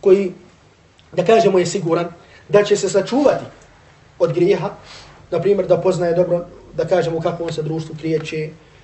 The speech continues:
da ima ibadeta što ga sačuva i tako dalje, u tom slučaju sada je došlo do razilaženja među islamskim učenjacima. Pa,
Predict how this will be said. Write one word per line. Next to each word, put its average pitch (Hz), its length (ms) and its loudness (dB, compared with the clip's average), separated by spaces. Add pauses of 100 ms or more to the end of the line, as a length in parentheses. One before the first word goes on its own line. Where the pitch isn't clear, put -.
(160)
da 156 60 0
ima 156 420 -4 (160)
ibadeta 156 540 -2
što 156 140 -6
ga 156 100 -2
sačuva 151 320 -6
i 143 40 -8
tako 156 260 -4
dalje, 226 280 2 (220)
u 226 100 -4
tom 180 220 -4
slučaju 190 340 -4
sada 226 220 0
je 170 100 6
došlo - 260 -2
do 160 100 2
razilaženja 170 540 0
među 143 260 -6
islamskim 165 480 -12 (100)
učenjacima. 131 540 -14 (500)
Pa, - 260 0